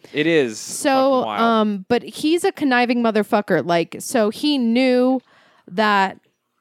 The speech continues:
Speaker 2: where they went next, it couldn't be technically F L D S. So he has his friend David Allred, another high up, like, one of the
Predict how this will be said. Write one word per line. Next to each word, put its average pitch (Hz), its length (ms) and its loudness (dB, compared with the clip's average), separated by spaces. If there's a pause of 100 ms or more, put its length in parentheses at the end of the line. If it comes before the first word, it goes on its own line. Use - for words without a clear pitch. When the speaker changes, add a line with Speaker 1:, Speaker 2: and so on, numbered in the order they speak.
Speaker 2:
where 226 360 2
they 262 120 2
went 233 320 0
next, 196 520 -4
it 190 160 -4
couldn't 220 340 2
be 196 240 0
technically 180 540 0
F 165 160 2
L 165 120 2
D 160 140 -4
S. - 300 -8
So 226 420 0 (300)
he 247 160 -2
has 277 260 0
his 339 160 0
friend 247 480 0
David 220 320 0
Allred, 180 600 2 (120)
another 196 380 0
high 196 300 0
up, 180 260 0
like, 180 280 -6
one 185 140 -4
of 180 120 -4
the 180 280 -2